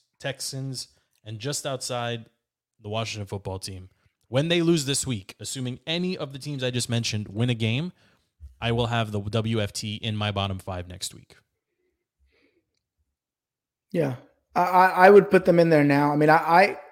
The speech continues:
Speaker 2: I could even get the Jets out just 'cause the Jets are more exciting and look like they're trending upwards with Zach Wilson. Uh, so, yeah, I got the same teams.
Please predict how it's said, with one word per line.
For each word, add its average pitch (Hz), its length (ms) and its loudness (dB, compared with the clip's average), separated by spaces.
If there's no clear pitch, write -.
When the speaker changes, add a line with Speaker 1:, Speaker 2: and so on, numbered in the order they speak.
Speaker 2:
I 196 120 6
could 214 140 0
even 185 180 4
get 160 180 2
the 139 60 -4
Jets 165 400 4
out 143 180 -2
just 151 220 -2
'cause 156 160 -4
the 151 80 0
Jets 165 320 4
are 151 160 2
more 156 300 4
exciting 151 920 6
and 147 200 4
look 165 180 8
like 151 220 6
they're 165 360 8
trending 165 520 4
upwards 156 640 2
with 147 120 0
Zach 143 280 4
Wilson. 151 500 2
Uh, 160 500 0
so, 143 520 6
yeah, 170 280 8
I 190 100 8
got 190 180 10
the 160 60 4
same 165 280 8
teams. 147 500 4